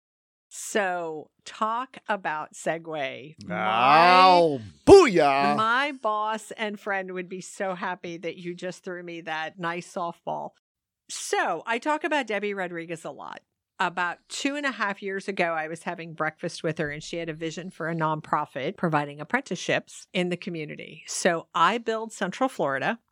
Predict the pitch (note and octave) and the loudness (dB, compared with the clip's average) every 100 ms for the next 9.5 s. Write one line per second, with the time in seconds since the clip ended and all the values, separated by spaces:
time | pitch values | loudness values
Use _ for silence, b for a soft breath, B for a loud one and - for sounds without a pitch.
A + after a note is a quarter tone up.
0 | _ _ F3 E3+ D#3+ - F3+ D#3+ C#3+ - | _ _ 0 2 0 -4 -4 -4 -6 -6
1 | D#3+ D3 A#2 - - b b b - F3+ | -6 -4 -6 -8 -16 b b b -2 0
2 | E3+ D#3+ D#3 D#3 - F#3 D#3+ D#3+ - F#3 | 0 -2 -6 -10 -8 -4 -4 -4 -2 -2
3 | G#3+ G3 F#3 F#3+ E3+ D#3 D3+ D#3+ F3 A3 | -2 -8 -8 -8 -10 -10 -6 -6 -6 -8
4 | A#3+ A#3+ B3 B3+ B3+ C4 C4 C4+ C#4+ D#4 | -8 -8 -8 -6 -6 -4 -2 -4 -4 -8
5 | _ _ _ - E3+ E3 D#3+ D#3+ - D#3+ | _ _ _ -4 -2 0 -4 -8 -6 -6
6 | E3+ D3+ D#3 D#3 G#3 G#3 A3 B3 - - | -6 -6 -6 -8 -10 -10 -10 -12 -12 -4
7 | E3 F3+ - F#3 E3 D3+ - D#3 - G3 | -2 -2 -4 -6 -6 -6 -8 -8 -2 -2
8 | C4+ A3 F3 D#3 D3+ F3+ - F#3+ F3 - | -4 -8 -6 -4 -4 -8 -8 -10 -10 -8
9 | - B2+ A2+ F#3+ | -6 -4 -6 -12